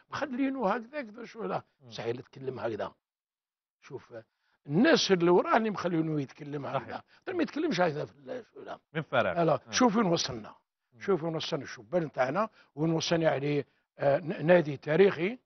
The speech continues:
Speaker 2: مم.
Speaker 1: وين وصلوا، يعني، آه، من، من على، من سنين إن شاء الله، آه، يقفل القرن. هذه هي، يعني، لا سلام. هذه الناس اللي وراها هالشيء.
Speaker 2: يقفون وراء،
Speaker 1: باغي نعطيك
Speaker 2: آه.
Speaker 1: واحد، غدا
Speaker 2: تفضل،
Speaker 1: مثل
Speaker 2: تفضل.
Speaker 1: يرحم والديك
Speaker 2: تفضل،
Speaker 1: دا شو
Speaker 2: تفضل.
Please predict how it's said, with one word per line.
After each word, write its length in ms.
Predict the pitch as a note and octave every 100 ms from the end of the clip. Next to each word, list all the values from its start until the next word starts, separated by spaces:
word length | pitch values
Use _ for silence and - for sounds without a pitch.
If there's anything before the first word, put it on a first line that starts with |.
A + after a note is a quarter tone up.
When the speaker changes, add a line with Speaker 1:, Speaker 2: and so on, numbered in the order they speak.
| _
Speaker 2:
مم. 160 | A#2+ -
Speaker 1:
وين 160 | D#3 E3+
وصلوا، 340 | D#3 - E3+
يعني، 440 | D3 B2+ E3+ G#3+ G3+ _ _ _
آه، 1300 | D3 D3+ D#3 D#3 F#3 F3 E3+ E3+ - - - E3 E3 - - D#3
من، 220 | D#3 E3+ E3 D#3+ D#3 D#3 D#3 D3+ D3
من 160 | D#3+ D#3+
على، 220 | D#3 D#3+
من 240 | C3+ D3+
سنين 220 | D3+ E3+ D#3+
إن 60 |
شاء 160 | - D3+
الله، 260 | F3+ A3+ - _ _ _ _
آه، 240 | D#3+ F#3 G3 -
يقفل 280 | E3+ - E3+
القرن. 440 | F3 F#3 D#3+ A#2 _ _ _ _ _ _ _ _ -
هذه 200 | F#3 A#3
هي، 340 | G#3+ A3+ B3
يعني، 320 | A3+ G3+ A#3
لا 300 | A#3+ A#3 A3
سلام. 360 | A3 B3+ C4 C3+ _ _ _
هذه 560 | - G#2 A2 G#3+ D#4+ -
الناس 580 | C#3 E3 A3+ A#2 - - _ _ _
اللي 140 | A2 D3
وراها 320 | G3+ A#3+ D#3+
هالشيء. 240 | D3 -
Speaker 2:
يقفون 500 | D4 - C#3 - F3
وراء، 240 | D#3+ C#3+ E3+
Speaker 1:
باغي 80 | B3+
نعطيك 300 | C3+ B2 G3+
Speaker 2:
آه. 40 |
Speaker 1:
واحد، 240 | E3+ F3
غدا 460 | G#3 G#3+ F#3+ F#3+ G#3
Speaker 2:
تفضل، 220 | B2+ F#3 E3+
Speaker 1:
مثل 180 | G#3
Speaker 2:
تفضل. 140 | - E3+
Speaker 1:
يرحم 340 | D#3+ D#3 C3
والديك 320 | G#3+ D#3+ F#3
Speaker 2:
تفضل، 140 | E3 D3
Speaker 1:
دا 60 |
شو 180 | G2+ -
Speaker 2:
تفضل. 280 | D3 A#2 F2+